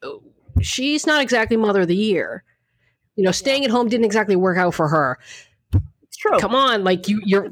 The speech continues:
Speaker 1: you're quicker on your feet than this. Um, Madeline and
Speaker 2: Yeah.
Speaker 1: Ed,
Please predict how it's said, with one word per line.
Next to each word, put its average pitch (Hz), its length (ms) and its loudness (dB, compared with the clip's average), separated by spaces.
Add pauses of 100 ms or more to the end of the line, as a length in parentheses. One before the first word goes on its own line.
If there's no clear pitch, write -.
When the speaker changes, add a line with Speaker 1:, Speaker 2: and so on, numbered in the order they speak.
(140)
Speaker 1:
you're 180 200 2
quicker 247 420 0
on 208 120 4
your 180 100 2
feet 226 220 -2
than 160 160 0
this. - 420 -6 (1000)
Um, 165 480 -2 (240)
Madeline 220 680 2
and 180 220 2
Speaker 2:
Yeah. 202 80 0
Speaker 1:
Ed, 190 300 -2